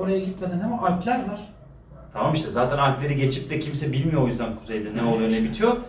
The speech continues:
Speaker 2: Yani oraya göre sadece buluntular biliyorsun Neandertallerin buluntuları çıkıyor. O dönemlerde yaşayan Neandertal yok ama Homo sapiens kemikleri var.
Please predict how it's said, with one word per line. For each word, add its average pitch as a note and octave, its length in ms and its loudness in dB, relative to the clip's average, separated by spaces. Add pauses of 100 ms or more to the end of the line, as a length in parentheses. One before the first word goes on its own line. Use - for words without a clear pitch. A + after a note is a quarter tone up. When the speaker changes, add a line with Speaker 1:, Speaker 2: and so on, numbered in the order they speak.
(380)
Speaker 2:
Yani B2+ 420 0
oraya C#3+ 480 6
göre B2+ 240 2
sadece C3+ 420 2
buluntular C3+ 640 2
biliyorsun B2 400 -2
Neandertallerin F3+ 1000 4
buluntuları G3+ 540 0
çıkıyor. A#3 300 -2 (360)
O F#3 160 6
dönemlerde E3+ 540 4
yaşayan C#3 420 2
Neandertal F3 720 0
yok G#3+ 240 -2
ama C#3+ 160 0
Homo C#3+ 260 0
sapiens E3+ 540 -2
kemikleri B2+ 540 -4
var. A3 280 2